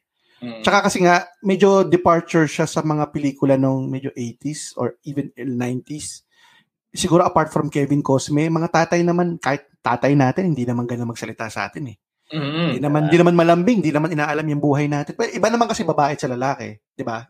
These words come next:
Speaker 1: Ah.
Speaker 2: Father, daughter, alam ko, iba rin din, iba rin yun. Ikaw may anak ka, may babae, iba,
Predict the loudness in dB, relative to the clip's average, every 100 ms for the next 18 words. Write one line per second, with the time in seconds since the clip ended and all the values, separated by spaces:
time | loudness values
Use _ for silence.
0 | _ _ -20 -6 0 0 0 -4 -6 -2
1 | 2 4 4 4 2 2 2 2 2 0
2 | 0 0 2 2 0 -2 -4 -8 -4 -4
3 | -4 -6 -6 -6 -6 -6 -10 -6 -6 -6
4 | -8 -10 -10